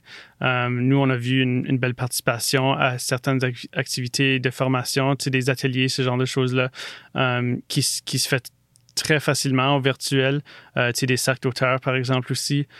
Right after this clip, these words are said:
où, euh, tu sais, on a, on a vu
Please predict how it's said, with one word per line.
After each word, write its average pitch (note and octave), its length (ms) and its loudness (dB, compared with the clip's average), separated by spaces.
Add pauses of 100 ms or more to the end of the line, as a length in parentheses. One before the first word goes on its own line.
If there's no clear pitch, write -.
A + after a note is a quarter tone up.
(280)
où, C3 240 2
euh, A#2+ 360 -2 (920)
tu - 80 -4
sais, C#3 60 4
on B2 120 2
a, B2+ 80 2 (140)
on C#3+ 160 2
a B2 80 2
vu B2+ 200 0